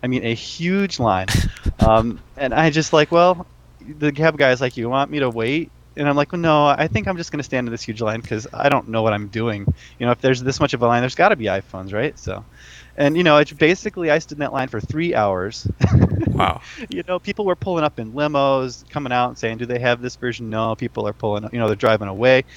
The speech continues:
Speaker 1: It was very strange 'cause, you know, I'm kinda from upstate New York. I'm not used to how things are done in Seattle. So, but, uh, that was my experience, and I actually was, like, one of the last people in line to get an iPhone. And from there,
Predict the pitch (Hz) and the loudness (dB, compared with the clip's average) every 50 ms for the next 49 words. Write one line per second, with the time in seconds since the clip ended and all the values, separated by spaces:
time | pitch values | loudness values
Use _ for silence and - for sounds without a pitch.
0 | - - - - 359 294 254 240 262 285 285 220 196 - - - 190 180 123 98 | -20 -14 -4 0 0 0 0 0 -2 -2 -2 -2 -4 -4 -4 -2 -2 -2 -2 -4
1 | 95 - - - 107 113 120 131 127 131 151 185 - - - 170 147 139 127 - | -6 -8 -6 -4 -4 -2 -2 0 2 2 2 0 -2 -2 -2 0 0 0 0 -2
2 | - 107 101 107 113 - - - 101 98 110 98 98 98 95 95 - - 113 104 | -4 -4 -2 -2 -2 -2 -2 -4 -4 -4 -4 -8 -8 -6 -8 -8 -8 -10 -14 -14
3 | - - - - - - - 127 131 143 - - 127 123 117 113 - 113 110 104 | -14 -18 -20 -20 -2 0 0 2 2 2 2 2 4 4 6 4 4 0 0 -6
4 | 104 98 107 104 104 98 92 - - - 95 95 92 90 90 90 - - - 90 | -6 -6 -4 -6 -4 -6 -10 -12 -10 -8 -6 -6 -4 -6 -8 -10 -12 -10 -10 -10
5 | 90 90 92 - - - - - - - - 123 117 - 143 127 127 170 214 226 | -8 -8 -12 -14 -14 -20 -20 -20 -20 -2 0 0 2 4 4 6 6 6 6 4
6 | 214 - 214 180 170 - - - 170 156 147 - 131 127 104 135 147 160 175 170 | 2 2 2 0 0 -2 -2 -2 -2 -2 0 -2 -2 0 2 2 2 2 0 -2
7 | - - 202 175 151 135 - - - 127 123 127 131 120 - 143 123 113 110 120 | -2 -2 -2 -2 -2 -4 -6 -10 -8 -8 0 0 0 0 0 -2 -2 0 2 4
8 | 123 131 127 - - 139 - - 113 110 113 110 107 107 101 104 95 95 95 95 | 2 2 2 -2 -8 -8 -6 -6 -6 -4 -4 -4 -4 -4 -6 -6 -6 -6 -8 -8
9 | 95 110 107 104 104 104 107 123 131 - 143 139 135 143 147 156 165 190 | -8 -8 -10 -12 -10 -8 -8 -6 -2 0 0 2 4 4 6 6 6 6